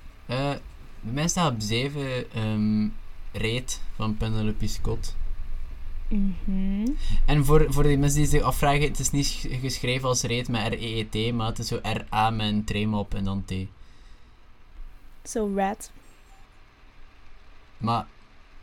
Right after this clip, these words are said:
Speaker 1: ja,
Speaker 2: Ja,
Speaker 1: als
Speaker 2: het
Speaker 1: je,
Speaker 2: is
Speaker 1: als je het
Speaker 2: een,
Speaker 1: in
Speaker 2: het is een liedje
Speaker 1: als je
Speaker 2: over,
Speaker 1: een
Speaker 2: eh, Elon Musk. En normaal ging het Elongated Musk-, Muskrat noemen. Voor Elon
Speaker 1: Maar
Speaker 2: Musk.
Speaker 1: kijk, als je,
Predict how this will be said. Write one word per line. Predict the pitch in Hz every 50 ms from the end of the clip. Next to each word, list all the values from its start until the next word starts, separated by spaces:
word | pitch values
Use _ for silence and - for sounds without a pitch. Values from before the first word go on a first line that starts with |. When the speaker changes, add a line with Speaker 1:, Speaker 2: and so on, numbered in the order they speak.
| - -
Speaker 1:
ja, | - - 214
Speaker 2:
Ja, | 196
Speaker 1:
als | 233 233
Speaker 2:
het | 226 226
Speaker 1:
je, | 233
Speaker 2:
is | 247
Speaker 1:
als | 240 240
je | 233 226
het | 226 233
Speaker 2:
een, | 247 233
Speaker 1:
in | 220 - - - - - - - - -
Speaker 2:
het | - -
is | 269 262 247
een | 262 247 240
liedje | 247 240 - - 240
Speaker 1:
als | 233 233 233 220
je | - -
Speaker 2:
over, | 165 160
Speaker 1:
een | 156 156 - - - - - 226 214 208 202
Speaker 2:
eh, | - 214
Elon | 214 208 202 202 196 196
Musk. | 196 196 196 202 - - - -
En | 220 214
normaal | 208 202 202 196 196 202 202 220
ging | - 226 214 202
het | 208 - - - - -
Elongated | 202 226 214 208 208 214 208 220 208 214 208 202
Musk-, | 190 190 190 196 - - - 214 - - - -
Muskrat | - 214 208 208 208 220 - - - 220 196 190 196 208 220 - - -
noemen. | 254 214 208 202 202 208 208 220 220 - - - - - - - - - - - - - - - - -
Voor | - - 208 190
Elon | - - 196 196 190 190
Speaker 1:
Maar | 190 190
Speaker 2:
Musk. | 135 147 160
Speaker 1:
kijk, | 151 135
als | 139 151 147 -
je, | 165 147